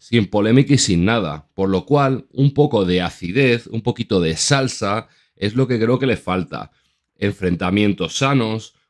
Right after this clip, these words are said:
confrontaciones, polémicas, sin llegar al extremo de Sálvame. Y yo creo que esto le falta un poquito a Sandra Barneda en su programa de Así es la vida. Ojo, es el primer programa. Esto va avanzando y seguramente, pues, cuando vean un poquito cómo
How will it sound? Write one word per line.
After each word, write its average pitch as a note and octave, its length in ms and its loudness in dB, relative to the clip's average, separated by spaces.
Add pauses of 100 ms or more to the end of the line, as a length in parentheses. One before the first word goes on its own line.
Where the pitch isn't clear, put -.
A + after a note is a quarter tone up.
confrontaciones, G#2 1500 0
polémicas, G#2+ 920 2
sin D#3+ 320 4
llegar C#3 320 4
al D3+ 100 4
extremo C3+ 580 2
de B2+ 100 2
Sálvame. F#2+ 680 -4
Y F#2+ 160 -4
yo G#2+ 180 2
creo C3+ 220 0
que A#2+ 80 -4
esto A#2+ 240 -2
le A#2+ 100 2
falta A2 300 -2
un B2 80 0
poquito G#2 320 -4
a B2+ 40 -2
Sandra A2+ 300 -4
Barneda G#2+ 440 0
en C3 60 -2
su G#2+ 160 -8
programa G2 380 -2
de G#2 80 -2
Así F2+ 220 -6
es A2 100 -6
la G#2 120 -2
vida. F2+ 260 -2
Ojo, F#2+ 420 -4 (420)
es - 140 -20
el F2+ 80 -4
primer F#2 280 0
programa. F2 540 -4 (300)
Esto F#2+ 260 -6
va F#2+ 60 0
avanzando F#2 540 0
y B2 40 2
seguramente, F#2+ 580 -2
pues, F#2 220 -6
cuando E2 320 -8
vean F2+ 160 -2
un F#2 120 0
poquito F#2 400 -4
cómo F2+ 340 -4